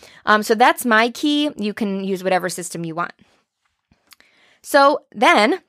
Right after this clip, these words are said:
the next step is simply use that key to indicate what was well done and what needs improvement. So when it comes time to grade the paper, all you have to do is go through the checklist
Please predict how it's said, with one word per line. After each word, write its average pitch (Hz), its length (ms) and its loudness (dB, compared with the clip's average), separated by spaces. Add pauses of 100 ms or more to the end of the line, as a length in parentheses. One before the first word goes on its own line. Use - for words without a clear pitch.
(100)
the 202 80 -4
next 202 220 -2
step 233 280 2
is 247 80 -6
simply 233 300 -4
use 202 460 -4
that 208 280 2
key 208 460 -4
to - 120 -10
indicate 208 440 -4
what 185 240 -2
was 240 120 -4
well 302 220 2
done 202 400 0 (420)
and 247 160 0
what 202 140 2
needs 185 240 -4
improvement. 254 600 -6 (120)
So - 320 0
when 247 100 2
it - 120 -4
comes 269 200 -6
time 330 380 -2
to 392 60 -2
grade 277 260 0
the 269 60 -12
paper, - 480 -8 (520)
all 220 240 4
you 440 180 -4
have 320 200 -2
to 294 80 -2
do 226 220 0
is 180 180 -4
go 190 220 -2
through 302 140 -12
the - 100 -6
checklist 190 600 -6